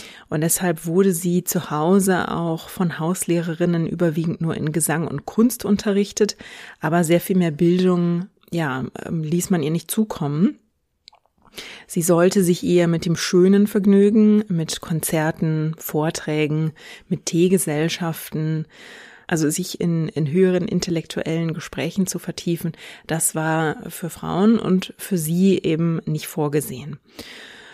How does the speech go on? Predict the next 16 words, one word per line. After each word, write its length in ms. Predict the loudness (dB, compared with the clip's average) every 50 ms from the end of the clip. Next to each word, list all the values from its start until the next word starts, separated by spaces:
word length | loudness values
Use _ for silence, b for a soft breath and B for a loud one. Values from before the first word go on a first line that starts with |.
| B B B B
Und 160 | -6 -2 -2
einer 180 | 0 0 2 2
der 140 | 2 2 2
wenigen 360 | 2 4 4 4 4 2 0
Zeitvertreibe, 680 | -2 -4 -4 -2 -2 -4 -6 -4 -4 -2 -2 0 0 0
die 120 | 0 -2
sicherlich 420 | -2 -4 -6 -6 -6 -6 -8 -8 -8
belanglos 520 | -6 -4 -2 2 4 6 6 4 4 2
gelten, 360 | 0 0 0 2 2 0 0
die 140 | 0 0 2
ihr 180 | 2 2 2 2
aber 200 | 0 0 -2 -2
scheinbar 440 | -4 -4 -4 -4 -4 -4 -4 0
wirklich 340 | 2 2 2 2 0 -6 -8
Spaß 360 | -8 -8 -6 -6 -6 -6 -4
machten, 380 | -4 -4 -6 -6 -2 -2 -2 -2